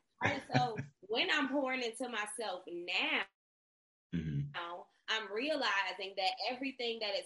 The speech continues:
Speaker 1: happening is my, my own doing, right? It's my
Speaker 2: Yes.
Speaker 1: experience. It's the things, my present actions are a result of the things that I s-, decided to do in the past, whether it be five minutes ago,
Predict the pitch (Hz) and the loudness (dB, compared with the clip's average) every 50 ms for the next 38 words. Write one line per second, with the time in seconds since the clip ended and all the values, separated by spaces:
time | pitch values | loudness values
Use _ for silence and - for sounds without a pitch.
0 | - - 240 240 262 - 220 214 196 190 180 170 185 170 170 175 165 165 170 170 | -4 -2 0 0 0 0 -4 -6 -6 -6 -6 -8 -8 -8 -6 -6 -4 -2 -4 -4
1 | - - 180 185 208 233 247 247 240 226 220 214 254 262 214 151 - - _ _ | -6 -6 -4 -2 0 2 2 2 0 0 -2 -2 -2 -2 -4 -4 -8 -12 _ _
2 | _ _ - 202 226 247 226 208 233 226 220 226 - - 233 220 220 - - 269 | _ _ 0 2 4 4 4 2 0 0 2 4 4 4 4 4 0 -2 -4 -4
3 | 254 240 220 196 180 175 - 202 202 - - - 233 240 240 240 233 - _ _ | -2 -2 -2 -4 -6 -6 -8 -8 -8 -10 -12 -6 -4 -2 -2 -2 -4 -8 _ _
4 | - 208 226 247 247 - 262 254 247 240 240 214 - 190 214 240 233 - - 233 | -2 2 2 2 2 2 0 -2 0 0 -2 -2 2 2 2 2 0 -2 -4 -4
5 | 208 202 214 208 - - - 196 202 196 196 190 190 - - 202 196 202 185 185 | -4 -2 -4 -6 -8 -8 -6 -2 0 2 2 4 2 2 2 0 0 0 0 0
6 | 202 208 196 - 185 196 196 190 185 - 190 185 - 208 202 202 208 208 196 185 | 0 0 0 0 0 0 0 0 -2 -4 -8 -6 -4 -2 -2 -2 -2 -4 -2 -2
7 | 185 185 185 202 - 202 190 185 175 - 208 185 185 185 180 180 _ _ _ _ | 0 0 0 -2 -6 -10 -12 -12 -6 -4 -2 -2 -2 -4 -8 -16 _ _ _ _
8 | _ _ _ _ _ _ _ _ _ _ _ _ _ _ _ _ - 175 175 175 | _ _ _ _ _ _ _ _ _ _ _ _ _ _ _ _ 0 0 0 0
9 | 175 - 180 175 175 170 160 151 151 - 262 254 185 170 165 - 185 170 175 185 | -2 -6 -6 -6 -4 -4 -4 -6 -6 -4 -2 -2 -2 -2 -4 -6 -6 -4 -4 -4
10 | 175 175 175 170 - 180 160 165 160 160 156 165 160 - 175 185 180 190 220 | -4 -6 -6 -8 -8 -6 -6 -4 -4 -4 -4 -6 -8 -8 -6 -4 -4 -4 -4